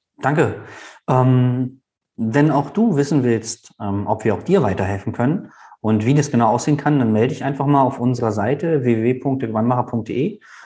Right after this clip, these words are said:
für ein kostenloses Beratungsgespräch. Dann sprichst du mit einem von unseren Experten und dann, äh, gucken wir einfach, welche von den Strategien, zum Beispiel, die jetzt für Gianluigi gut funktioniert hat, auch für dich funktionieren kann. Und dann setzen wir das einfach gemeinsam um.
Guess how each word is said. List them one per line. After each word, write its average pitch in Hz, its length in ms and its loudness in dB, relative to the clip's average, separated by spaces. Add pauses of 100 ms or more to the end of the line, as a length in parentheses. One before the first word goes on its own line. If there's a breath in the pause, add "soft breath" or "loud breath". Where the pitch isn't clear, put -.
(120)
für 139 100 0
ein 127 60 2
kostenloses 135 420 0
Beratungsgespräch. 175 1040 0 (260 soft breath)
Dann 120 80 -4
sprichst 147 320 -2
du 143 40 2
mit 131 80 2
einem 123 180 0
von 135 120 0
unseren 117 240 0
Experten 151 580 -2
und 117 220 -4
dann, 123 340 0
äh, 113 120 -4
gucken - 260 -2
wir 123 80 4
einfach, 117 460 -2 (440 loud breath)
welche 120 300 2
von 151 140 2
den 143 120 4
Strategien, 135 540 2
zum 127 140 -2
Beispiel, 117 500 0
die 120 140 -4
jetzt 113 180 -2
für 120 120 0
Gianluigi 113 540 2
gut 135 160 -4
funktioniert 123 440 0
hat, 120 120 0
auch - 100 -4
für - 120 -6
dich 156 160 -4
funktionieren 135 480 2
kann. 147 380 0 (260 soft breath)
Und 117 120 0
dann 113 120 2
setzen 110 200 -2
wir 113 60 0
das 104 140 -6
einfach 104 340 -6
gemeinsam 101 460 -4
um. 95 260 -10